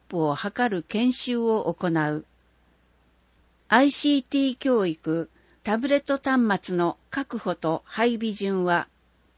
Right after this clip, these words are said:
質問。学校アイシーティー機器等整備事業について、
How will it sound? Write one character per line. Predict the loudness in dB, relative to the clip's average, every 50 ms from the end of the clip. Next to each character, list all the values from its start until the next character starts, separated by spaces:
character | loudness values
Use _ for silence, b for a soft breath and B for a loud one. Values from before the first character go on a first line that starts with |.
| _ _ _ _ _ _ _ _ _ -16
質 | -16 -14 -12 -6 -4 -2
問。 | 0 0 0 0 -2 -2 -4 -8 _ b b b b b b b b b b b -4
学 | -2 -2 -4 _ _ -2
校 | 2 4 6 6 4 4
ア | 4 4 4
イ | 4 2
シ | 0 0 0 2 0
ー | 0
テ | -2 -2 -2
ィ | 0 0 -2
ー | -2
機 | -6 -10 -8
器 | -8 -10 -10
等 | -4 -2 0 0 2 2 0 -2 -4 -6
整 | -8 -2 0 2 2 2
備 | 2 2 0
事 | 0 0 0
業 | 0 2 2 2 2
に | 0 -2 -2
つ | -2 -2 -2
い | -2 -2
て、 | -2 -2 -2 -2